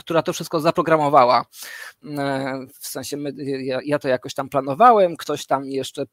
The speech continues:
pomagał w grafikach i tak dalej, ale Adrian to wszystko z-, zaprogramował. Ale jakby nie, nie o tym, jakby chcielibyśmy też jakby, e,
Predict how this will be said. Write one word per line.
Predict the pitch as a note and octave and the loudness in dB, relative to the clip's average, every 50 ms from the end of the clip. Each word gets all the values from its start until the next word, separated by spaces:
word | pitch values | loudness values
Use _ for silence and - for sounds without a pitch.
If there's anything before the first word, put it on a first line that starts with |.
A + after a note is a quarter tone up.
| - D3 | -14 -12
pomagał | - C#3+ C#3+ C#3 C#3 C#3+ C#3+ C#3+ C#3 | -8 -2 -2 -2 0 0 -2 -2 -4
w | B2+ | -2
grafikach | C#3 D#3+ D#3 - - A#3 - G3+ F3 - | 0 0 0 0 -2 -6 -2 -2 -4 -4
i | D#3+ D3 | -4 -10
tak | - C#3+ - | -10 -10 -6
dalej, | - F#3+ G#3 G#3 G3 F#3 | -2 -2 0 0 0 0
ale | D#3+ D#3+ D#3 D#3+ D#3+ | 0 0 0 0 0
Adrian | C#3+ E3 E3 E3+ D#3+ | 0 -2 -4 -4 -8
to | D#3 | -8
wszystko | C#3+ - - D#3 | -12 -10 -10 -12
z-, | - | -10
zaprogramował. | D#3+ D3+ C#3 - - D#3+ D3+ D#3 D3 C3+ A2+ C3+ E3 A#3 - - - - - | -8 -6 -6 -4 -2 0 0 0 2 2 4 4 4 4 4 -2 -4 4 8
Ale | G3 A#3 | 10 10
jakby | B3+ B3 A#3+ B3+ B3 | 10 8 6 2 0
nie, | A#3+ B3 A#3+ B3 | 4 4 4 4
nie | A#3 G#3+ B3 B3+ | 4 2 4 6
o | A#3 G3+ | 6 6
tym, | - - D3 | 4 0 -4
jakby | D3 D3 D#3 E3+ | -4 -4 -4 -4
chcielibyśmy | D#3+ - - G#3 F#3+ F#3+ F#3 - F#3+ | -6 -4 -4 -2 -2 -2 -4 -6 -6
też | - F#3+ E3+ - | -8 -8 -8 -6
jakby, | E3+ D#3+ E3 D#3 D#3 F3 E3+ - - - - - _ _ - | -6 -6 -6 -4 -2 -4 -4 -4 -8 -18 -20 -20 _ _ -10
e, | D3+ D3+ D3+ D3 | -6 -4 -2 -2